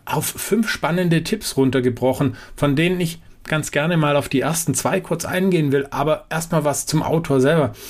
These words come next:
Ruben Schäfer, der ist nämlich Kommunikationsexperte und Geschäftsführer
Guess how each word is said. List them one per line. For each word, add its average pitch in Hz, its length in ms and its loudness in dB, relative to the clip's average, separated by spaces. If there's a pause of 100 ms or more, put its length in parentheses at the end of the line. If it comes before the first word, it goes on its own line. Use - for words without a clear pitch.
(140)
Ruben 151 200 2
Schäfer, 165 300 2
der 151 180 2
ist 147 240 -2 (160)
nämlich 135 320 0
Kommunikationsexperte 151 1500 0
und 151 240 0
Geschäftsführer 151 800 2